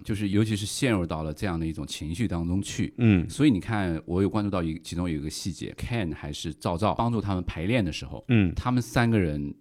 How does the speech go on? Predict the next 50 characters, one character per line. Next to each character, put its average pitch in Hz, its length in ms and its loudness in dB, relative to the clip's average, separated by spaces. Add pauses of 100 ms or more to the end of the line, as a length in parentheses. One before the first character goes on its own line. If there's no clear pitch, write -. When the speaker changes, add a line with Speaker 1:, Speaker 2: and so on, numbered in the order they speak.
Speaker 1:
导 80 180 0
师 156 120 -2
说 156 180 6
什 113 120 -4
么 82 80 -6
就 92 140 -2
是 78 100 -4
什 - 160 -8
么。 55 80 -12 (360)
Speaker 2:
明 95 280 2
白。 95 160 0 (180)
Speaker 1:
就 147 120 8
是 135 140 6 (200)
导 104 140 2
师 170 140 4
说 190 120 8
这 190 140 4
么 135 80 2
唱 110 180 -2
就 104 80 0
这 98 120 0
么 98 80 2
唱， 90 140 2
导 85 140 -2
师 147 240 -2
就 143 120 -4
是 131 80 -2
不 - 100 -4
加 143 160 4
跳 139 320 0
就 113 100 -4
不 - 80 -2
加 101 140 0
跳。 - 260 2
但 117 160 6
是 127 200 4
女 95 160 2
团 87 260 -2
的 120 60 2
这 120 80 0
种 101 120 2
比 78 200 -6
拼 98 180 -2
当 92 180 2
中， 95 160 2
尤 95 160 4
其 - 140 -8
是 117 140 -6
现 127 340 2
场， 71 260 -6